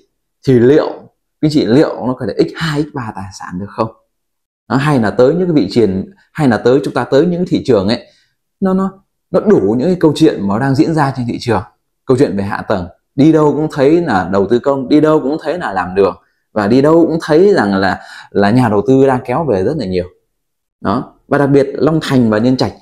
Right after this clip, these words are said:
là cái nơi mà nó đang diễn ra đầy đủ những yếu tố như vậy. Đó, chờ đợi hai mươi năm rồi, nó mới có được những yếu tố mà nó vực dậy ở Nhân Trạch như vậy. Là một cái nơi, một cái đầu mối giao thông, nó kéo tỷ tỷ người, bảy tám tỷ người trên thế giới về đây.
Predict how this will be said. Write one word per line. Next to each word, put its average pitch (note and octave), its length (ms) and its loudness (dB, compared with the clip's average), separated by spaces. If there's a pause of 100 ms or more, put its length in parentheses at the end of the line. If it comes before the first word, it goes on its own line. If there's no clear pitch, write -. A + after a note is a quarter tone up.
(220)
là A#2 80 -2
cái E3 160 2
nơi E3+ 180 4 (300)
mà A2 80 -2
nó B2 60 2
đang C#3 180 0 (220)
diễn E3+ 240 2
ra D#3+ 180 -2
đầy C3 240 2
đủ G2 260 0
những B2 120 -2
yếu D3+ 280 2
tố C#3+ 120 2
như D#3+ 160 -2
vậy. B2 140 -2 (240)
Đó, A2+ 260 -6
chờ C#3 140 0
đợi - 180 0
hai F3+ 240 2
mươi F#3 120 2
năm E3 180 0
rồi, G2+ 100 0 (680)
nó E3+ 120 0
mới G3+ 160 2
có F#3 180 2
được D#3 120 0
những C3 160 -2
yếu D#3 200 2
tố D3+ 180 2
mà F3+ 140 0
nó C3 100 2
vực A#2 120 0
dậy B2 240 -2 (240)
ở F2 420 -2
Nhân D3 140 0
Trạch - 200 -6
như A2+ 120 0
vậy. F#2 120 0 (1000)
Là C3+ 160 2
một C#3 100 -2
cái F3+ 80 2
nơi, F3 140 4
một C3 80 -2
cái C3+ 60 2
đầu B2+ 140 4
mối B2 220 2
giao F#3+ 220 -2
thông, G3+ 320 0 (180)
nó B2+ 220 0
kéo G#3+ 400 2
tỷ A#2+ 300 0
tỷ A2 180 2
người, A#2+ 240 2
bảy G2 160 0
tám C3 240 -4
tỷ G#2 100 -4
người G#2 220 2
trên A#2+ 120 -6
thế C3 100 -4
giới A#2+ 220 2
về G#2 120 2
đây. A#2 220 -4